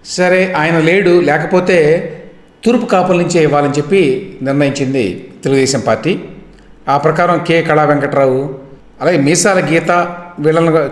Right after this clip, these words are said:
కిమిడి నాగార్జున, వీళ్ళందరినీ కూడా ట్రై చేశారండి. కానీ వాళ్ళు ఎవరు కూడా ఇంట్రెస్ట్ చూపించలా విజయనగరం లోక్సభ సీటుకి. వాళ్ళు అసెంబ్లీ సీట్లే కావాలని కోరారు. దాంతోటి చివరికి ఇప్పుడు కలిశెట్టి అప్పలనాయుడు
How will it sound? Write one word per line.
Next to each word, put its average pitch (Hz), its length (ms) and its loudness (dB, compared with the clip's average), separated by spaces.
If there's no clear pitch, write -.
కిమిడి 185 340 2
నాగార్జున, 139 680 0
వీళ్ళందరినీ 139 400 0
కూడా 165 120 -2
ట్రై 156 160 2
చేశారండి. 101 600 -2
కానీ 156 100 -2
వాళ్ళు 120 220 0
ఎవరు 151 180 2
కూడా 165 180 0
ఇంట్రెస్ట్ 143 300 -4
చూపించలా 104 420 -6
విజయనగరం 120 460 -2
లోక్సభ 113 320 -6
సీటుకి. 92 440 -12
వాళ్ళు 143 380 2
అసెంబ్లీ 165 320 0
సీట్లే 147 300 -2
కావాలని 123 400 0
కోరారు. 117 460 0
దాంతోటి 147 540 0
చివరికి 185 320 2
ఇప్పుడు 160 420 -2
కలిశెట్టి 196 400 0
అప్పలనాయుడు 143 640 2